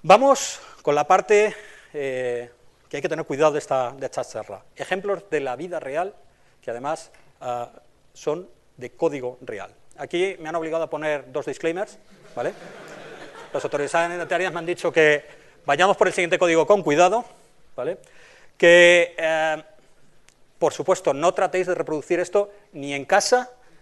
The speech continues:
ni en lugares controlados, ¿vale? Y, sobre todo, antes de escribir código como el que vais a leer, por favor, leeros un par de libros para que se os quiten las ganas, ¿vale? Os daré esas recomendaciones al final. Este es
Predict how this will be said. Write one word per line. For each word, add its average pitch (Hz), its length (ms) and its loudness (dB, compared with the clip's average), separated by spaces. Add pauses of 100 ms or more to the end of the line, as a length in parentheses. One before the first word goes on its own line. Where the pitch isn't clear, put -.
(280)
ni 151 220 -4
en 139 140 -4
lugares 151 360 4
controlados, 123 680 -4 (400)
¿vale? 131 220 -12 (840)
Y, 214 160 0
sobre 156 380 4
todo, 139 400 4 (340)
antes 180 640 0
de 156 120 -4
escribir 165 360 -2
código 180 540 0
como 143 160 -6
el 131 60 -8
que 139 80 -4
vais 160 200 -6
a 165 60 -4
leer, 170 300 -4 (120)
por 139 120 -8
favor, 139 200 -2
leeros 156 300 -6
un 165 80 -12
par 147 140 0
de 147 80 -6
libros 170 240 -6
para 131 120 -6
que 123 80 -12
se - 120 -14
os - 20 -20
quiten 139 240 -10
las 117 140 -8
ganas, 107 380 -10 (380)
¿vale? 127 200 -14 (1120)
Os 147 140 -2
daré 147 160 0
esas 170 180 -6
recomendaciones 139 560 -10
al 117 80 -8
final. 104 260 -16 (1200)
Este 190 180 4
es 196 60 8